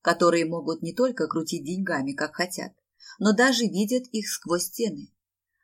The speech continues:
«Да нет у меня ничего», простонала она. «Это ты мне должен денег, Гера. Еще за прошлый месяц не заплатил».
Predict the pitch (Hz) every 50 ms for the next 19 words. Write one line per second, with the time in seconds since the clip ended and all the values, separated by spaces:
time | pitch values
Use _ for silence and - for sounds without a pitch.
0 | _ _ - - 156 180 175 165 185 254 294 294 302 247 208 180 170 160 156 147
1 | - - 170 - - 151 147 208 - _ _ _ _ _ _ _ - 180 170 -
2 | - 170 165 165 160 151 156 156 151 147 147 147 - _ _ _ _ _ _ _
3 | _ - - 226 233 254 254 254 254 339 320 254 190 180 175 - 180 175 165 180
4 | 190 202 190 196 214 175 151 156 156 - - 202 185 156 - - - _ _ _
5 | _ _ - - 202 240 - - 294 262 269 277 269 269 277 277 - 269 302 294
6 | 277 240 175 - - 151 - - 185 185 190 208 202 208 226 240 233 - - 151
7 | 131 -